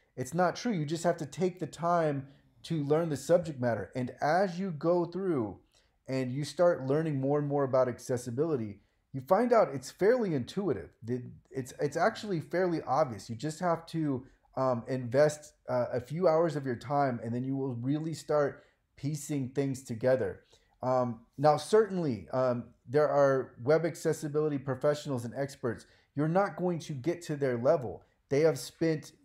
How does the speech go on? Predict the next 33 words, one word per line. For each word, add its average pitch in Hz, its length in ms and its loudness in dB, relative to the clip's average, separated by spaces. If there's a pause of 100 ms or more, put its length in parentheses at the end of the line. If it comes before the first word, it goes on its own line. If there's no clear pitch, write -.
(140)
years 175 460 0
on 117 200 2
this, 87 380 -12
and 127 400 -2
it's 131 220 -6
taken 165 400 -2
them, 139 320 0 (280)
uh, 123 320 0
months 160 460 2
and 143 200 -2
months 160 280 2
of 123 120 0
training 165 560 -2
and 151 260 -2
or 147 240 2
just, 139 420 -2 (100)
um, 117 400 -2 (180)
firsthand 160 500 -2
experience. 135 680 -6 (400)
You're 156 160 4
not 190 220 2
going 170 160 -2
to 143 100 2
have 190 280 -2
that, 110 260 -2 (260)
but 135 160 -8
you 175 100 -2
don't 214 220 2
need 165 380 -2
to 185 100 -8
become 160 380 -2
an 139 160 -2
expert 135 600 -2